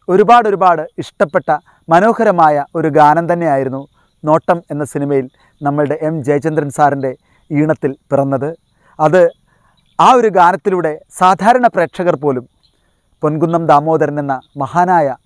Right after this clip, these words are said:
സാഹിത്യകാരനെ ഓർക്കുവാൻ കാരണമായി. ബുഖാരി രാഗത്തെ base ചെയ്ത് ജയചന്ദ്രൻ sir ഈണമിട്ട് പൊൻകുന്നം ദാമോദരൻ sir രചിച്ച ആ പ്രശസ്തമായ ഗാനം ഇന്ന് നിങ്ങൾക്ക് വേണ്ടി എൻ എസ് കെ രാഗപരിചയത്തിൽ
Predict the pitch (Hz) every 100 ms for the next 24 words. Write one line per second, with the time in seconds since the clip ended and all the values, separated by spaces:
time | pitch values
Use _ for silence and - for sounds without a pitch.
0 | _ _ - 143 143 160 143 131 127 _
1 | _ - 147 139 156 151 139 123 127 120
2 | 113 120 - 170 233 269 254 202 180 156
3 | 190 165 165 - 170 143 143 - _ _
4 | - 117 160 175 185 190 170 180 156 151
5 | 156 139 127 127 _ _ _ _ _ _
6 | 160 156 185 196 170 170 214 202 185 -
7 | 151 143 127 113 131 117 _ _ _ _
8 | - 143 143 131 _ - - 170 202 175
9 | 139 131 123 _ - 139 135 143 135 107
10 | _ _ _ _ _ 170 180 175 156 _
11 | 160 170 185 202 208 170 143 135 _ _
12 | _ _ _ _ _ _ _ _ _ _
13 | - 165 190 - 196 165 160 156 139 151
14 | 147